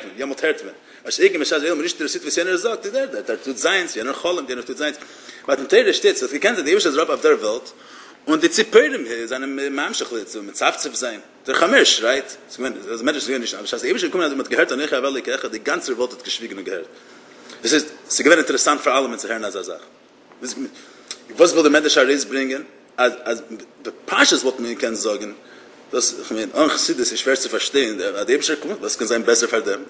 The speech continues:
וואס זאל דער וועלט אן-, אנטקעגנשטעלן? דער אייבערשטער קומט אויף דער וועלט, איז, איז, אה, אבער חסידות איז מסביר, אה, שמעיה איז איינער, אבער חסידות איז מסביר, אבער מען זאגט, דער אייבערשטער, אבער מען זאגט, אן נכה, השם אלוקיך, דער אייבערשטער אליין, גיט נישט קיין ארט, אויף א צווייטער מציאות,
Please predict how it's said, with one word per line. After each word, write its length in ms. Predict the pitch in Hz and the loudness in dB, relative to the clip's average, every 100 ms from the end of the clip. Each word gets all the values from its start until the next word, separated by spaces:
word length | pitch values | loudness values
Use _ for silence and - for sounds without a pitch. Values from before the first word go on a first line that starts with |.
| 85 | -2
וואס 140 | 117 | 4
זאל 100 | 131 | 6
דער 100 | 127 | 8
וועלט 180 | 127 131 | 8 6
אן-, 220 | 123 113 | 4 0
אנטקעגנשטעלן? 560 | 120 - 202 135 - 87 - - - - | 2 6 6 4 -6 -10 -12 -20 -20 -6
דער 80 | - | 6
אייבערשטער 240 | 143 170 156 | 6 6 4
קומט 100 | 175 | 4
אויף 100 | 175 | 4
דער 160 | 185 | 4
וועלט, 260 | 160 214 156 | 4 2 0
איז, 180 | 131 113 | -6 -6
איז, 220 | 131 113 | -6 -2
אה, 120 | 123 | -2
אבער 120 | 123 113 | -2 -4
חסידות 320 | - 220 175 | -4 -2 0
איז 20 | |
מסביר, 520 | 143 160 175 131 127 - - - - - - | 2 2 2 0 -4 -4 -16 -20 -20 -18 -14
אה, 180 | - | -8
שמעיה 300 | - 143 196 | -4 4 6
איז 120 | 165 127 | 6 2
איינער, 180 | 120 | 0
אבער 140 | 113 107 | -2 -4
חסידות 160 | - | -2
איז 120 | 202 147 | 0 0
מסביר, 180 | 147 175 | 2 2
אבער 120 | 147 | 2
מען 120 | 127 | 0
זאגט, 320 | 117 147 180 - - - - | 0 2 0 -2 -18 -20 0
דער 120 | 127 117 | 2 6
אייבערשטער, 400 | 175 214 - 123 | 4 4 2 0
אבער 100 | 123 | -2
מען 100 | 120 | 0
זאגט, 220 | 123 180 | 2 4
אן 180 | 127 120 | 4 6
נכה, 260 | 185 170 127 | 4 4 2
השם 280 | - 156 | 0 -2
אלוקיך, 360 | 143 117 135 151 | -2 0 0 0
דער 160 | 117 123 | 0 0
אייבערשטער 400 | 170 - 131 123 | 0 0 0 0
אליין, 420 | 120 151 123 107 - | 0 -2 -4 -6 -8
גיט 240 | 190 - | -10 -6
נישט 180 | 139 - | -8 -6
קיין 140 | 123 - | -6 -2
ארט, 360 | 143 151 - - - - - - - | 2 2 0 -8 -20 -20 -20 -20 -4
אויף 180 | 120 117 | -2 2
א 60 | 120 | 2
צווייטער 480 | - 131 185 185 135 | 2 6 8 8 2
מציאות, 540 | 120 - 170 151 127 | -2 -2 -2 0 0